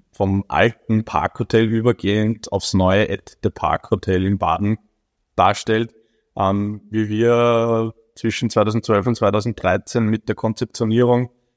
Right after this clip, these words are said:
des Hotels begonnen haben und ich als zwar gebürtiger Badener, aber nie in Baden arbeitender, äh, selber erst einmal den Tourismus- und Hotelmarkt kennenlernen musste, hab mir Zeit genommen und einfach einmal geschaut, was gibt's überhaupt in Baden.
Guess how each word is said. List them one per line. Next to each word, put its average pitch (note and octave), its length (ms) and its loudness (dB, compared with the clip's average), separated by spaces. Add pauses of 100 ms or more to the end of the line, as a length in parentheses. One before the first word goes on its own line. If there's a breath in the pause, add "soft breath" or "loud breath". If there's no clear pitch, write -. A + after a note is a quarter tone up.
des - 160 -6
Hotels G#2+ 340 2
begonnen A#2 460 0
haben A2+ 180 2
und G#2+ 140 0
ich B2 320 -4
als A2 180 0
zwar G#2+ 200 0
gebürtiger A2 520 -2
Badener, A2 440 0
aber G#2+ 160 0
nie G#2+ 240 0
in B2 120 0
Baden G#2 400 -4
arbeitender, F#2+ 840 -2 (520)
äh, G2 380 2
selber A#2 380 0
erst G#2 240 -2
einmal G#2+ 240 2
den G#2+ 200 0
Tourismus- A2 420 -4
und A2 160 -4
Hotelmarkt G#2 760 0
kennenlernen G#2+ 600 0
musste, G#2+ 260 -2
hab - 140 -2
mir G#2+ 80 -8
Zeit - 240 -4
genommen A2 280 0
und G#2 120 0
einfach A2 240 -2
einmal G2 180 -2
geschaut, G2 220 -6
was G2 100 -8
gibt's - 300 -8
überhaupt F#2+ 340 -2
in G2+ 120 -2
Baden. A2+ 280 -2